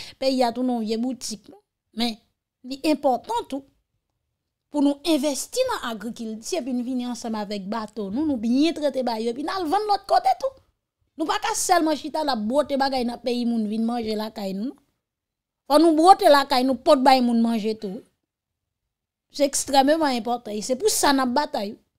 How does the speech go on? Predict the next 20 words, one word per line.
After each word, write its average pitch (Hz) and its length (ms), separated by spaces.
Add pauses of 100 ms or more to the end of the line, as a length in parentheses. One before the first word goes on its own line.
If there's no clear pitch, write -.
(1200)
C'est 247 160
pas 285 160
seulement 311 500
ouvert 285 280
pour 254 200
à 254 140
gauche, 226 220
ouvert 254 200
pour 233 160
à 233 80
droite 226 220
pour 240 120
broter 294 440
plus 254 300
bagay 240 260
vide 214 240
dans 220 100
pays 202 320
hein. 196 120 (1400)
Mais 254 420